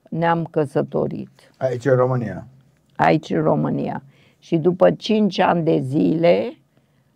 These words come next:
Speaker 1: am căpătat permisiunea, când a venit, a plecat Dej, la un an după venirea lui Ceaușescu. El avea relații bune,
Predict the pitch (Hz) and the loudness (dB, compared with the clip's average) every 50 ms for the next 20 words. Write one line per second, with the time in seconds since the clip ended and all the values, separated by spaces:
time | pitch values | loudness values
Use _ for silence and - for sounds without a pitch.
0 | _ _ - - 180 190 190 175 - 180 180 175 - 165 165 - - - 190 196 | _ _ -12 -10 -8 -8 -8 -6 -4 -4 -4 0 0 0 0 0 0 2 2 4
1 | 208 208 214 - _ _ 190 185 175 165 170 165 156 - - - 202 185 180 180 | 4 2 2 -2 _ _ 0 0 0 0 -2 -4 -4 -6 -8 -4 -2 -2 -2 -2
2 | 180 185 180 175 170 - - _ - 175 170 165 170 160 160 156 170 170 170 175 | -4 -4 -4 -4 -4 -6 -4 _ 0 0 2 4 2 2 4 2 0 0 0 -2
3 | 185 180 180 - 160 160 165 - 160 160 160 - 180 170 175 151 143 147 170 185 | -2 -4 -2 0 0 0 0 0 -2 -2 0 0 2 2 2 2 0 0 2 4
4 | 208 220 233 214 214 - - _ _ _ _ _ _ _ _ _ _ _ _ _ | 4 4 2 0 -4 -10 -16 _ _ _ _ _ _ _ _ _ _ _ _ _
5 | _ _ - 160 170 175 180 180 180 180 202 214 220 214 185 180 180 165 180 170 | _ _ 0 2 4 4 4 4 2 2 2 4 4 4 4 2 2 4 2 2
6 | 170 156 156 175 170 170 180 190 180 185 175 165 156 151 147 - - - 156 147 | 2 2 2 0 2 2 0 2 2 2 2 2 0 -2 -4 -4 -2 0 0 0
7 | 147 143 131 135 - 160 165 165 160 165 - - - - 190 175 175 180 175 170 | 0 0 -4 -4 -2 0 0 0 0 -2 -6 -8 -4 -2 0 2 2 2 4 4
8 | 170 165 160 165 170 196 190 185 175 175 165 170 170 - 160 156 - 175 151 143 | 4 2 2 2 2 2 4 4 4 2 4 4 4 2 2 0 -4 -4 -4 -4
9 | 185 180 160 160 175 185 196 214 233 247 | -4 -4 -4 -4 -4 -4 -4 -4 -6 -8